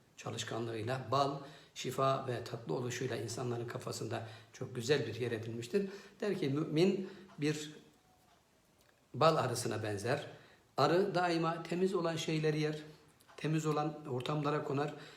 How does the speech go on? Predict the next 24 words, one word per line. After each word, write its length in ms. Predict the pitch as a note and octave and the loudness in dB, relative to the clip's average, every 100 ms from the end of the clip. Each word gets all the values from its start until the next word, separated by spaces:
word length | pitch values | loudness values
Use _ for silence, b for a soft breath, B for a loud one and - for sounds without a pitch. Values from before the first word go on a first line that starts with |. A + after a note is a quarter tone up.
| B | B
temiz 300 | - E3+ F3+ | 2 4 4
yerlere 360 | D#3 C3 B2+ A#2 | 4 4 2 0
konduğu 320 | C#3 C3+ C#3+ | 0 0 0
için 440 | C3 - F#3 F#3+ B B - | -2 0 0 0 B B 0
ve 280 | C#3+ C#3 - - C#3 | 4 4 0 -6 -2
nazik 580 | B2 D3 C#3 - - | 2 4 4 2 -4
davrandığı 360 | B2+ A#2+ A2+ A#2 | -2 0 -2 -2
için 340 | A2+ E3+ E3 - | -2 -2 -4 -4
konduğu 440 | G#3 E3 C3 A#2+ | 0 0 2 -2
yere 440 | A2 C3 C#3 D#3 D#3 | 0 0 0 -2 -6
zarar 480 | - D#3+ C#3 A#2+ A2+ | -6 -2 0 0 -2
vermez." 360 | A#2+ C#3 B2+ | -2 0 0
demek 220 | G#2+ G#2 - | -2 -6 -4
suretiyle 560 | B2+ B2 - C#3+ D#3 B B B | -2 -2 0 0 -2 B B B
mümini 560 | C#3+ D3 B2+ C3 D#3 B B B - | -4 0 0 0 -2 B B B -2
bir 280 | C#3 A2+ G#2 | 0 0 2
bal 200 | C#3+ C#3+ | 2 2
arısına 560 | - B2+ A#2 A2+ A2+ | -2 -4 -4 -4 -4
benzetir 440 | B2 A2 A2 - C3+ B B - - | -2 -2 -4 -4 -6 B B -10 -4
kainatın 480 | A#2 A2 A#2 A#2+ | -4 -2 -4 -4
efendisi 460 | A2+ A#2 A2+ A2 - | -4 -4 -4 -4 -4
aleyhissalatü 540 | A#2 A#2 - A#2 - | -4 -4 -6 -8 -6
vesselam. 340 | A#2 - B2 E3 | -6 -4 -2 2
Yine 320 | G#3+ G#3 | 4 4